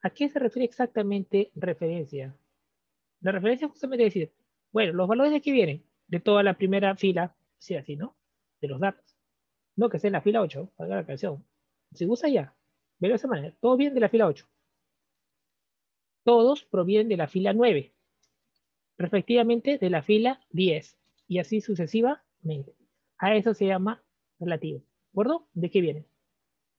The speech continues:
Bueno, va a variar. Lo relativo va. La referencia, que es el punto que decía, es referente a qué? A la fila ocho va a tomar los datos. Referente a la fila ocho.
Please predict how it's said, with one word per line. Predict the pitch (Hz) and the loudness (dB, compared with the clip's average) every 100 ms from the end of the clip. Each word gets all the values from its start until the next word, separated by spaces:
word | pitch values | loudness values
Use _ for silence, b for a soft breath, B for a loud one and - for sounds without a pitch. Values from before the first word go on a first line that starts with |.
| _ | _
Bueno, | 208 - _ _ _ _ _ _ | -10 -10 _ _ _ _ _ _
va | 240 | 0
a | |
variar. | 254 170 131 _ - | 2 2 -2 _ -6
Lo | 185 | -4
relativo | 196 190 277 226 | -2 -2 0 -2
va. | 147 143 _ | -2 -8 _
La | 190 | -2
referencia, | 208 233 262 285 311 370 - _ _ _ _ | 0 2 2 0 -2 -4 -6 _ _ _ _
que | 165 | -6
es | |
el | 180 | -6
punto | 156 190 196 | -4 -2 0
que | 185 | 0
decía, | 175 - 208 269 - _ _ _ _ _ _ _ _ _ _ - | -2 0 0 0 -8 _ _ _ _ _ _ _ _ _ _ 0
es | 180 - | 0 2
referente | 185 185 233 254 262 | 0 4 4 4 2
a | |
qué? | 247 269 - | 2 0 2
A | 226 | 0
la | 185 | 0
fila | - 202 175 | 2 2 4
ocho | 180 - 269 - _ _ _ - | 2 2 -2 -4 _ _ _ -8
va | 165 | -6
a | |
tomar | 160 170 175 | -2 -2 -2
los | 147 | -2
datos. | 147 - - _ _ _ - | -4 -8 -18 _ _ _ -4
Referente | 175 160 170 202 | -4 -2 -2 -2
a | |
la | 190 | -2
fila | 208 196 | -2 -2
ocho. | 139 | -4